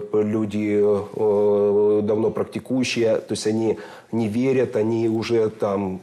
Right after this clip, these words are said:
сначала они уверены, а потом они уже чувствуют. И мы чувствуем, как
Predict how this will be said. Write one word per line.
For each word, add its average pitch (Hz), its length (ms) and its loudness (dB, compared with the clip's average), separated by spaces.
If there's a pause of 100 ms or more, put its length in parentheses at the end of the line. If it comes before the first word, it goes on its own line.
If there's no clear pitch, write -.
сначала 107 400 2
они 107 220 2
уверены, 120 560 0
а 110 100 2
потом 113 300 -2
они 117 120 0
уже 117 200 0
чувствуют. 117 640 -4 (640)
И 110 260 -2
мы 113 360 0
чувствуем, 127 580 -2
как 113 420 -2